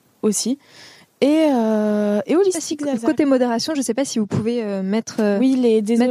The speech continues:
Speaker 2: mettre
Speaker 1: ça
Speaker 2: les
Speaker 1: fait
Speaker 2: liens.
Speaker 1: un
Speaker 2: Non,
Speaker 1: peu
Speaker 2: non, mais
Speaker 1: de
Speaker 2: t'inquiète pas, hein, mais, euh, voilà, je sais pas si,
Speaker 1: Et
Speaker 2: euh,
Speaker 1: ça, c'est des personnes aussi qui travaillent avec le tarot, qui travaillent avec les énergies et qui expliquent aussi beaucoup, euh, comment est-ce que tout ça, ça marche. Et, euh, Z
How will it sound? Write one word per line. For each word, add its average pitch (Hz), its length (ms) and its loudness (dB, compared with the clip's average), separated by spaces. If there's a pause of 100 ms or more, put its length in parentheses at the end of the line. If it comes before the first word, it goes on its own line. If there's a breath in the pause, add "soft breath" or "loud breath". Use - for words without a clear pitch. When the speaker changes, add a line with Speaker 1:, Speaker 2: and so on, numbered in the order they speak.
(120)
Speaker 2:
mettre 247 80 0
Speaker 1:
ça 226 80 0
Speaker 2:
les 226 80 2
Speaker 1:
fait 214 80 0
Speaker 2:
liens. 233 100 2
Speaker 1:
un 240 40 0
Speaker 2:
Non, 247 100 0
Speaker 1:
peu 339 80 -4
Speaker 2:
non, 440 80 -2
mais 277 60 0
Speaker 1:
de 208 60 -4
Speaker 2:
t'inquiète 208 280 -4
pas, 302 140 0
hein, 269 160 2
mais, 214 260 2
euh, 202 60 0
voilà, 214 240 0
je 208 80 -2
sais 214 160 -6
pas 220 120 -4
si, - 200 -8
Speaker 1:
Et - 40 0
Speaker 2:
euh, 240 40 2
Speaker 1:
ça, 277 140 2
c'est 320 120 -2
des 269 100 2
personnes 247 300 0
aussi 277 180 0
qui - 80 -20
travaillent 233 260 0
avec 214 100 -2
le 214 100 0
tarot, 269 480 2
qui - 80 -8
travaillent 226 240 0
avec 220 100 -4
les 214 200 -2
énergies 269 480 0
et 233 80 0
qui 226 160 -2
expliquent 302 440 0
aussi 247 240 -2
beaucoup, 226 460 -2
euh, 208 160 2 (340 loud breath)
comment 220 240 2
est-ce 226 180 0
que 226 100 2
tout - 120 -10
ça, 220 160 0
ça 214 200 2
marche. 226 400 -2
Et, 190 280 0
euh, 185 180 -4 (540 loud breath)
Z 214 140 2